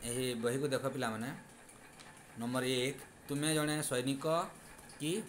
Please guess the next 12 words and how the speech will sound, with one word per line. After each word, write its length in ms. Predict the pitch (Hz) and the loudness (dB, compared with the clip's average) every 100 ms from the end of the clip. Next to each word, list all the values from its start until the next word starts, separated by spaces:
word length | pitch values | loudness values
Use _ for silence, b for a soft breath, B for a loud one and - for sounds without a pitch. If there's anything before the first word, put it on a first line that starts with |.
| - | -8
ପୋଲିସ? 440 | 135 143 113 - - - - - - - - - - - | 0 2 2 2 0 -6 -16 -18 -18 -18 -18 -18 -16 -8
ତ, 40 | 123 120 117 117 117 - - - - - | -4 -2 -2 -4 -10 -16 -18 -18 -18 -10
ତ 40 | |
ଆନ୍ସରଟି 480 | 113 123 120 156 160 | -6 -4 0 0 4
ହେବ, 400 | 165 120 120 160 - - - - - - - - - - | 4 6 4 4 0 -14 -18 -18 -16 -16 -14 -14 -12 -2
ତୁମେ 180 | 160 | 2
ଜଣେ 180 | 175 180 | 2 4
ସୈନିକ। 460 | 170 143 135 127 101 - - - - - - - - | 4 4 2 -2 -6 -8 -14 -18 -18 -18 -18 -16 -4
Are 140 | 117 127 | -2 0
you 140 | 156 175 | 2 2
a 180 | 190 | 4
soldier 640 | 202 160 139 127 107 123 | 4 4 4 4 4 2